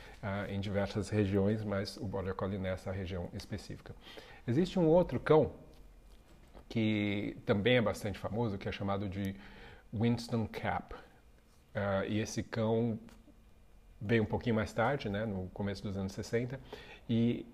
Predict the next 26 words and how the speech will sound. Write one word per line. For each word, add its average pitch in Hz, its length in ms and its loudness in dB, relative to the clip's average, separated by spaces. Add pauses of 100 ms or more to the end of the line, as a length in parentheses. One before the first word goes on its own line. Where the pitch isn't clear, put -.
(120)
fisicamente 151 1000 4
esse 117 180 -4
cão 110 240 -4
foi 110 360 0
o 104 60 -2
que, 107 320 -2 (440)
ahn, 98 540 0 (1300)
hoje 110 560 6 (240)
a 104 120 -2
gente 101 260 -4
reconhece 98 480 -2
como 98 180 -6
sendo 98 220 -4
um 95 80 -4
padrão 92 560 -4 (160)
de 95 240 -6 (100)
um 95 120 -6
Border 92 280 -4
Collie, 90 360 -8 (540)
né? 113 260 -2 (160)
Então, 117 440 4
você 107 440 0
tem, 110 720 2
ah, 98 480 0 (160)
uma, 110 300 0 (220)
uma 101 560 -2